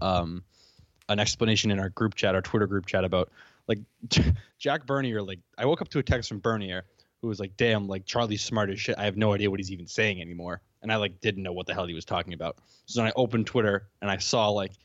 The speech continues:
your paragraphs of explanation. And I read it all. I'm like, "Yeah, that makes sense, dude."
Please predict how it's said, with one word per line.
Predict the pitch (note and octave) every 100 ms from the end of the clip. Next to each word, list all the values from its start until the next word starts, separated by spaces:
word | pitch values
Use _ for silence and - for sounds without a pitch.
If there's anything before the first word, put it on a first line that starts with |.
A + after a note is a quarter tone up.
| _ _
your | G2+
paragraphs | - C3+ A#2+ G#2+ G#2+ G2+
of | -
explanation. | F#2+ - F#2+ G2+ - D2+ - _ _ -
And |
I | G2+
read | A2+ A2+
it |
all. | F#2 F#2+
I'm | F#2+
like, | A2
"Yeah, | E3+
that | G#2+ G#2
makes | G#2
sense, | - - -
dude." | C#2+